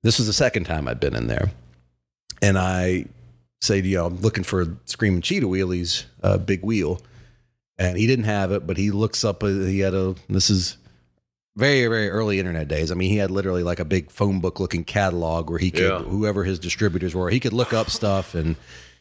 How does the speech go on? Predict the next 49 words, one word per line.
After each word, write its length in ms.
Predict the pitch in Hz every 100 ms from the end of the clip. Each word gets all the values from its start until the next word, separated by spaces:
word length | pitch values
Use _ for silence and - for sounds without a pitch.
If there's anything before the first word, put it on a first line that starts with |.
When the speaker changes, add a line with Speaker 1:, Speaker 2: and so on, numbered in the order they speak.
| _
Speaker 1:
he'd 160 | - 101
say, 240 | 107 101
"I 120 | 98 101
don't 180 | 127 127
have 180 | 123
it, 80 | 123
but 120 | 104 101
I'll, 140 | 104
I 120 | 101
can 160 | - 92
have 220 | 101 95
it 100 | 82
two 160 | - 95
days 240 | 90 87
from 160 | - 87
now." 320 | 85 85 85 - - - _ _ _ -
You 160 | 113 165
could 140 | 151
literally 340 | 123 131 107
walk 260 | 98 101 -
from 100 | 87
his 120 | 95
store 280 | - 104 87
up 100 | 85
to 60 | -
the 100 | 87
other 140 | 82
record 280 | 71 76 -
store. 240 | - 87 90
I 40 |
said, 180 | 147 180
"Oh, 80 | 170
it's 120 | 165
okay. 360 | - 110 101 104 _ -
No, 80 |
thanks, 280 | 117 95 -
man." 180 | 90 90 - - - _ _ -
And 80 | 110
he 80 |
goes, 540 | 104 107 101 95 82 - _ - _ _ -
"Don't 180 | 147 156
go 140 | 165
somewhere 420 | - 156 139 120
else 260 | 120 113 -
and 200 | 98 87
get 240 | 107 101 87
it 200 | 85 -
just 220 | 101 -
because 600 | 95 - 92 87 85 -